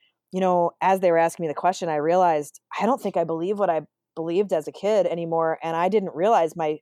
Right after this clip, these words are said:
faith had shifted on this. And now I don't think I know what I believe about this.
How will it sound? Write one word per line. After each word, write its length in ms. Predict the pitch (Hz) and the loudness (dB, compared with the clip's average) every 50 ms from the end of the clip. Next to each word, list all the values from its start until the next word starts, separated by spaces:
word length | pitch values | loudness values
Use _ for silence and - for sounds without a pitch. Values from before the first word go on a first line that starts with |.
| _ | _
faith 200 | - 185 196 202 | -2 -2 -2 0
had 120 | - 143 - | -2 -4 -4
shifted 340 | - - 220 - - 277 | -4 -6 -4 -2 -2 -2
on 140 | 214 165 156 | -2 -2 -2
this. 220 | 151 151 151 - - _ _ _ _ _ _ _ _ - - | -2 -6 -6 -8 -12 _ _ _ _ _ _ _ _ -12 -8
And 80 | 185 | -6
now 220 | 185 185 196 240 294 | -4 -2 0 0 2
I 120 | 330 302 | 2 2
don't 240 | 196 190 185 196 190 | 2 0 -2 -2 -2
think 160 | 262 262 - | -2 -4 -2
I 100 | 180 185 | -4 -6
know 520 | 180 175 180 175 208 285 269 - - - _ _ _ - | -4 -4 -2 0 0 2 2 0 0 -4 _ _ _ -4
what 200 | 180 180 214 214 | 0 0 2 2
I 120 | 196 190 | 2 0
believe 360 | 180 160 170 170 220 311 381 | -2 -2 -2 0 0 0 2
about 260 | 339 190 151 113 - | 0 0 -2 -2 -6
this. 340 | - - - - - - - | -10 -14 -16 -16 -20 -20 -20